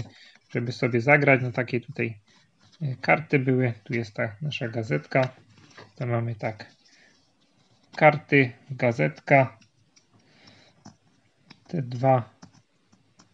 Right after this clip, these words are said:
Tutaj ładnie, fajnie, nie chcą stać. Te dwa ludziki. No i to wszystko mamy, e, w tej gazetce. Oczywiście gazetki są nowe, zafoliowane,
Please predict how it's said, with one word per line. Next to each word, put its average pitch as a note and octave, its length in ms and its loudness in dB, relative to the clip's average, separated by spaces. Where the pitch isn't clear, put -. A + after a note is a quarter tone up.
Tutaj B2+ 420 -4
ładnie, B2 360 -2
fajnie, B2 360 -4
nie A#2+ 100 -4
chcą A#2 200 -8
stać. - 360 -4
Te B2 120 -6
dwa A#2 200 2
ludziki. C#3 580 2
No D3+ 240 2
i E3 360 0
to F#3+ 180 6
wszystko D#3 400 2
mamy, C3 380 6
e, A2+ 320 -2
w - 40 -20
tej B2+ 200 6
gazetce. B2+ 680 2
Oczywiście E3 440 2
gazetki C3+ 440 4
są - 160 0
nowe, B2 320 6
zafoliowane, A#2 840 2